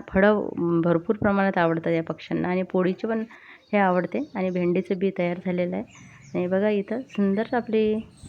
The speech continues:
फुलपाखरू तयार झालेलं होतं सकाळी आणि ते इथं छान रेस्ट करत आहे. परत वाटरलिलीचं फूल फुललेलं आहे आणि गुलाबाला भरपूर असे फुलं आलेले आहे आपल्या.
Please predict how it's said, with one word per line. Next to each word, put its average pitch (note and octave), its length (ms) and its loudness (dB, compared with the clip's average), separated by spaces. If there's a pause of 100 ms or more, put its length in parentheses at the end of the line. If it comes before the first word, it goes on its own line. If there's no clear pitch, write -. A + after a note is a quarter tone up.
फुलपाखरू G#3+ 540 2
तयार G#3 200 4
झालेलं G3+ 360 0
होतं G3+ 160 0
सकाळी G#3 380 0
आणि G3 260 2
ते F#3+ 100 2
इथं F#3 300 -2
छान G#3 220 -4 (360)
रेस्ट G#3+ 240 0
करत G#3+ 280 0
आहे. G#3+ 300 -4 (240)
परत A3 240 0
वाटरलिलीचं A3 580 2
फूल A3 240 2
फुललेलं G#3 440 2
आहे G#3+ 100 -4 (200)
आणि E3+ 100 2
गुलाबाला F3 460 2
भरपूर F3+ 400 0
असे G#3 140 -2
फुलं G#3+ 260 2
आलेले G#3 300 2
आहे G3+ 80 0
आपल्या. G3+ 220 -4